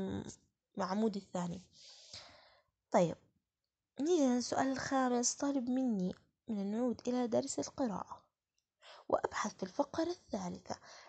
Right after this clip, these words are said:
عن، يعني الفقرة الأخيرة، عن كلمة بمعنى ما تحته خط في العبارة. لم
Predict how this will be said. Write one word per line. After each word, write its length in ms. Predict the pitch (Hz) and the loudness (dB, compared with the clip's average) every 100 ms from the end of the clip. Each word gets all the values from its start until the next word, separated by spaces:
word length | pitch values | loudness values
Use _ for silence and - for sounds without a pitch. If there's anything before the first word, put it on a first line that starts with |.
| - | -8
عن، 300 | 240 311 339 | -2 0 2
يعني 300 | 294 277 277 | 2 4 2
الفقرة 500 | 277 269 311 - 339 | -2 -4 -6 -2 -2
الأخيرة، 480 | 339 - - 180 190 - - - | 0 -2 -2 -4 -4 -10 -16 -4
عن 220 | 269 339 | 2 2
كلمة 400 | 330 427 311 226 233 | 4 4 4 2 0
بمعنى 560 | 220 233 294 294 294 | 0 2 2 2 0
ما 180 | 311 415 | 2 0
تحته 420 | 370 294 - 294 | 0 -4 0 0
خط 200 | - 302 | 0 -4
في 100 | - | -2
العبارة. 500 | 285 214 202 202 208 - _ _ - - - - - - _ _ _ _ _ _ 269 | 0 2 2 0 -2 -6 _ _ -20 -18 -16 -16 -18 -20 _ _ _ _ _ _ 4
لم 220 | 269 | 8